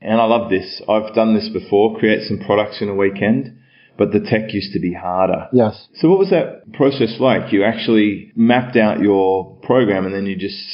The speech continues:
Speaker 1: started building it
Speaker 2: Yes.
Speaker 1: in the machine. Is that how it worked?
Speaker 2: Yep. I mapped out a three-year Master of Ministry degree, unaccredited.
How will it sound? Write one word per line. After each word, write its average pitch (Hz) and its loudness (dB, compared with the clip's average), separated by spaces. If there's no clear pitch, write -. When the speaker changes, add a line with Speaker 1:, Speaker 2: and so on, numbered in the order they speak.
Speaker 1:
started 92 -2
building 98 4
it 87 -6
Speaker 2:
Yes. 113 0
Speaker 1:
in 95 -10
the 92 -6
machine. 92 -4
Is 80 -10
that 87 -2
how 92 -2
it - -6
worked? 107 -4
Speaker 2:
Yep. 151 2
I 131 4
mapped 135 2
out 131 4
a 131 -8
three-year 135 2
Master 123 0
of 117 0
Ministry 117 2
degree, 113 2
unaccredited. 113 2